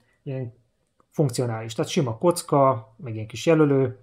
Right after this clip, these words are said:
Hozzáteszem, hogy annyira sima kocka, hogy a sima ellátmánykocka az ilyen kis csupasz kocka, tehát még csak nem is ilyen, ö, színes kockáról van szó, ami abszolút megfelelő, tehát sőt,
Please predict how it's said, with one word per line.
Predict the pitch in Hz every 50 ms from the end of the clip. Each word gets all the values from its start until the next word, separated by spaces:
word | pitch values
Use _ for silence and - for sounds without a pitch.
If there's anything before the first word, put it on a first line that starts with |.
| _ _ _ _ _ _ _ _ _ _ _ _ _ _ _ _ _
Hozzáteszem, | - 170 147 139 - - - - 156
hogy | 151 147 151
annyira | 156 175 185 175 160 143 135
sima | 123 - 170 147 131 120
kocka, | 127 135 135 - - 165
hogy | 151 151 156 131
a | 135 135 131
sima | 120 - 185 156 131
ellátmánykocka | 123 127 139 147 151 147 - 160 156 151 151 - 160 151 151 - - 151
az | 147 147
ilyen | 147 147
kis | 135 - 147 -
csupasz | - 180 - - 113 113 -
kocka, | - 143 147 - - 156
tehát | - - -
még | 156 139
csak | 117 151 135 -
nem | 151 131 127
is | 127 123 - - - _ _ _
ilyen, | 147 131 127 131 127 127 127
ö, | 127 127 123 127 127
színes | - - 156 127 117 113
kockáról | - 139 127 - - 117 117 117
van | 117 117
szó, | 113 - 151 156 156 - - - - _
ami | - 143 165 -
abszolút | - 175 175 - - 185 143 117 107 110 - - _ - _ _ _
megfelelő, | - 131 117 - - 127 117 117 123 143 147
tehát | 147 147 135 135 135 131 - - -
sőt, | - - - 170 123 110 - -